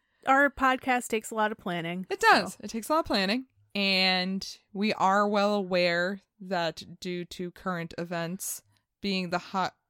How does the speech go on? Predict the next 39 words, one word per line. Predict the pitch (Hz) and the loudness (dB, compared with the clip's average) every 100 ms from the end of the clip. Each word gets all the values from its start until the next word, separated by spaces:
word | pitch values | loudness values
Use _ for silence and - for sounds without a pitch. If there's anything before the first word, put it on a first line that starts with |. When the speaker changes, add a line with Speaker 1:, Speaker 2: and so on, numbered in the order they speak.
| _ | _
Speaker 2:
garbage | - 175 175 175 170 - | -2 -2 -2 -4 -6 -6
dumpster | 190 180 - 175 | -4 -4 -6 -10
fire | - 180 175 | -4 -2 0
that | 175 180 | -2 -4
they | 208 | -2
are, | 214 160 165 208 _ 220 | -2 0 -2 -6 _ -10
Speaker 1:
Mm-hmm. | 214 190 220 _ - | -10 -8 -12 _ -10
Speaker 2:
um, | 160 151 160 165 175 | -10 -8 -12 -12 -4
many | 190 196 | -2 -2
people | 202 240 247 277 285 302 _ | -2 -4 -2 -2 -2 -6 _
that | 220 | -6
we | 190 262 | -2 0
know, | 208 165 | 0 0
many | 202 180 175 | -2 -2 -4
of | 170 | -4
our | 190 | -4
podcast | 208 185 - 202 - | -4 -6 -4 -8 0
friends, | 262 269 285 269 - | 2 4 2 -6 -2
are | 214 220 220 220 220 | 2 4 4 2 0
doing | 196 185 190 | -4 -4 -4
a | 180 | -4
podcast | 180 185 - 170 - | -4 -4 -6 -10 -2
blackout. | 170 165 180 90 - _ _ _ _ _ | -2 -2 -4 -4 -6 _ _ _ _ _
And | 170 165 | -12 -8
we | 196 285 | -4 0
heavily | 277 175 151 | 0 0 0
considered | 151 170 - - 165 | -4 -10 -8 -8 -6
doing | 165 185 | -4 -4
that | 196 | -4
as | 262 | -4
well. | 160 190 311 _ | -4 -4 -8 _
Speaker 1:
Yes. | 214 - - _ _ _ - | -18 -18 -18 _ _ _ -20
Speaker 2:
Because | - 175 165 - | -12 -10 -10 -4
I | 170 | -2
think | 175 180 | -2 -4
that's | 165 165 | -6 -6
a | - | -4
great | 185 233 | 0 2
idea. | 160 151 147 165 | 0 -2 -6 -6